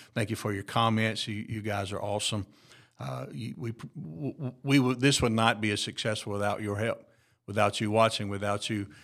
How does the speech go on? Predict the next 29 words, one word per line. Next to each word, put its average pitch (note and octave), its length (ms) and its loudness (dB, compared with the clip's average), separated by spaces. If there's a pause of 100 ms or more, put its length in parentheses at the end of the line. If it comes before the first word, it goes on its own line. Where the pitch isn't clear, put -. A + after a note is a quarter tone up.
(140)
sharing G#2+ 360 4
with G#2+ 160 2
others G#2 340 0
what's G#2 160 -6
going G#2+ 280 0
on, G2+ 160 0
sharing G#2+ 300 0
on G#2+ 120 0
your G#2 120 2
own G#2 200 0
pages, G2+ 380 -6
subscribing G#2 580 -2
to G#2+ 100 -10
YouTube, G#2 420 -6
all B2+ 200 -4
those A#2+ 180 -4
things A2 220 -4
that G2 100 -6
we G2+ 100 -8
ask G2 300 -6
you G2+ 60 -8
to F#2+ 100 -10
do. F#2+ 240 -8 (420)
And G#2+ 80 -6
so G#2 260 0
we A2 260 -2
say G#2 240 0
thank G2+ 360 -6
you. G2+ 140 -10